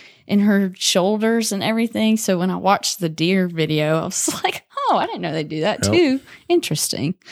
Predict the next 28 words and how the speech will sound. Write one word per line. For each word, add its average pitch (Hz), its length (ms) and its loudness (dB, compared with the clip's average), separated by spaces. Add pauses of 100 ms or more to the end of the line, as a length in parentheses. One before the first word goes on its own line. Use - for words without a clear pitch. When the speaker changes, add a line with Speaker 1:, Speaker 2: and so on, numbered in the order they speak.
(1000)
Speaker 2:
So 131 180 4
they 143 160 6
do 139 200 6
all 117 120 4
kinds 110 260 2
of 90 60 0
stuff 90 300 0
to, 92 100 -4
like, 87 280 -2
Speaker 1:
<clears throat> 175 100 -2
Speaker 2:
try 92 200 2
to 87 140 -2
avoid 90 300 0
a 87 40 -4
fight, 85 440 -4
just 98 180 -4
to 98 40 -2
bluff 92 600 -4 (140)
the 101 280 -4
other 87 200 -4
deer. 87 280 -4
But 90 140 2
Speaker 1:
Yeah. 160 80 4
Speaker 2:
rubbing 113 320 2
is 92 140 -2
one 95 180 -2
of 95 160 -4
'em. 98 160 -4